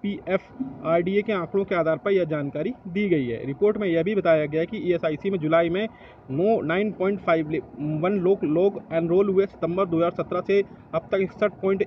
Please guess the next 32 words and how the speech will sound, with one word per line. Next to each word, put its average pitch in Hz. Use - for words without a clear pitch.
एटी 180
वन 202
लाख 175
लोग 185
एनरोल 170
हो 160
चुके 170
हैं। 190
ईएसआईसी 180
के 202
तहत 170
इंश्योर्ड 185
लोगों 160
की 170
संख्या 165
सितंबर 160
दो 156
हज़ार 156
सत्रह 160
में 175
टू 233
पॉइंट 196
नाइन 175
फ़ाइव 196
करोड़ 180
थी, 202
जो 185
टू -
पॉइंट 196
सेवन 180
सेवन 185
करोड़ 180